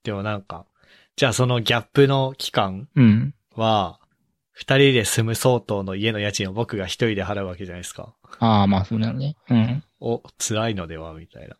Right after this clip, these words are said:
Speaker 2: <laughs> うん。
Speaker 1: あの、金銭的に。
Speaker 2: はい。
Speaker 1: まあでもなんか、それこそ、埼玉とかにもう本当に出ちゃう感じなんだったら、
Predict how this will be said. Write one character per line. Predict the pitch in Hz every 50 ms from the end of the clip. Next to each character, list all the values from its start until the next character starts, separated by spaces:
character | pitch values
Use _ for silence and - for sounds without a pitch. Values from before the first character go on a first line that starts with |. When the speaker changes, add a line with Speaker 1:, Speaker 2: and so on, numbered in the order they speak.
| _ _ _ - - - - 151 135 -
Speaker 2:
<laughs> | - 151 120 - - _ _ _ _ _ _
う | - 123
ん。 | 123 120 117 113 107 104 104 107 113 123 131 139 139 _ - - - _ - _
Speaker 1:
あ | - 107 101 95
の、 | 90 90 95
金 | - - 107 101 98
銭 | - - 98 92
的 | 87 - 87 - - 92
に。 | 95 104 - - _ _ -
Speaker 2:
は | - 127 113
い。 |
Speaker 1:
ま | - 131
あ |
で | 101 139 170
も | 139 110 107
な | 123 160
ん | 190
か、 | 190 - 98 90 85 - - - _ _ _
そ | _ - -
れ | 135 143
こ | - 180
そ、 | - 127 101 92 90 - _ _ _ _ _ _
埼 | - - 156 180 190
玉 | 139 117 107 98
と | - 95
か | - 95 90
に | 90 87 90 - _
も | - 120 113
う | 98
本 | 110 131 139
当 | - 143
に | 135 135 127
出 | 120 143
ち | 139 -
ゃ | 139 113
う |
感 | 95 - 110 104 101
じ | 107 110
な | 120 123
ん | 123
だ | 104
っ | 90 -
た | - - 95
ら、 | 90 98 101 92 87 -